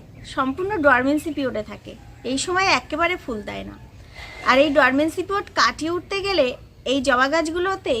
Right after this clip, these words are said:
কি পরিচর্যা নেবে, কেমনভাবে যত্ন করবে এবং কিভাবে রিপোর্টিং প্রুনিংয়ের কাজ করবে,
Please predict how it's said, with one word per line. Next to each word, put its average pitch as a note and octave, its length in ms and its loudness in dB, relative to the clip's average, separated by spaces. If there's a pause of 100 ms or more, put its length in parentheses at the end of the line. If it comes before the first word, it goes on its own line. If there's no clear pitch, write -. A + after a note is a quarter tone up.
কি F4+ 140 -2
পরিচর্যা C#4 580 0
নেবে, D#4+ 240 0 (380)
কেমনভাবে D4 560 0
যত্ন E4+ 380 0
করবে F#4+ 300 0 (500)
এবং E4 340 8 (440)
কিভাবে G#4+ 440 2
রিপোর্টিং F#4 500 -2
প্রুনিংয়ের F#4 640 -2
কাজ C#4 260 4
করবে, G#3+ 340 -4